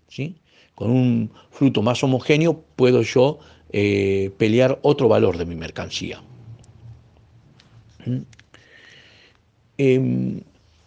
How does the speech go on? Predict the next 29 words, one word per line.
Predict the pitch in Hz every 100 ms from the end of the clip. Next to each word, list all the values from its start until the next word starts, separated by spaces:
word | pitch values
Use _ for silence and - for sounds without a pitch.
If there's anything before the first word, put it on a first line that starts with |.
| _ _ _ _ _ _ _ _ _ _ _ _ _ _ _ _ _ _ _ _ _ _ _ _ _ _ _ _ _ _ -
a | 127
ver, | 131 113 - - _ _ _ _ _ _ -
a-, | 143
le | 165 160 160
voy | 190
a |
dar | 180
un | 160
ejemplo. | 135 - 110 95 101 - _ _ _ _ _ _ _ _ _ _
Veníamos | 120 123 151 147
hablando | 127 143 127
de |
grado | 113 127 135 117
de |
temperatura, | 104 101 104 101 101 95 -
¿no? | 87 160 - _ _ _ _ _ _ _ _ _ _ _ _ -
Al | -
rato | 120 143
le | 127
decía | 113 156 139
que, | - 101 98 95 104 _ _ _ _ _ _ _ _ _ _ _ -
eh, | 113 107 110 110
en | 104 107 107 107 110 - -
grado | 110 127 131 110
entre | 101 98 104
dieciocho | 104 - 143 -
y | 107
veinticinco | 104 104 135 135 139
grados, | 143 143 147 185